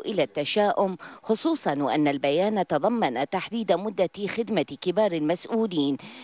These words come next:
في إشارة إلى خدمة رئيس الوزراء التي تريد جهة تحديدها بولايتين وترفضها أخرى. وفي النقطة الثانية المتعلقة بتشكيل المحكمة الاتحادية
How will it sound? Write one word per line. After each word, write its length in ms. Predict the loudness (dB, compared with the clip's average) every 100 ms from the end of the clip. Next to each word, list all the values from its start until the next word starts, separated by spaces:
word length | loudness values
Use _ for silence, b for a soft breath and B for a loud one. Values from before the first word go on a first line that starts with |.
| B
في 260 | -2 -2 -2
إشارة 680 | 2 4 4 2 0 -2 0
إلى 260 | 2 2
خدمة 360 | 0 -2 -2 0 0
رئيس 380 | 0 0 -2
الوزراء 680 | -2 0 0 0 2 2 2 B B B 0
التي 460 | 2 0 0 -6 0
تريد 300 | 0 0 -2
جهة 600 | -2 0 2 2 2 0 -2
تحديدها 680 | -6 -6 -2 0 2 2
بولايتين 1040 | 2 2 2 2 2 2 0 0 2 0 -2 B B
وترفضها 920 | 0 2 0 -2 -2 0 0 2 2 2
أخرى. 420 | -2 -2 -2 -2 B B B 0
وفي 240 | 0 0
النقطة 380 | -4 -4 -2 -2 0
الثانية 520 | -2 0 0 2 0
المتعلقة 800 | 0 0 0 0 -2 -4 -2 -2
بتشكيل 440 | 0 -2 0 0 -2 -4 -2 0
المحكمة 540 | 0 -2 0 0 0 -2
الاتحادية 1040 | -6 -6 -8 -2 0 0 0 2 2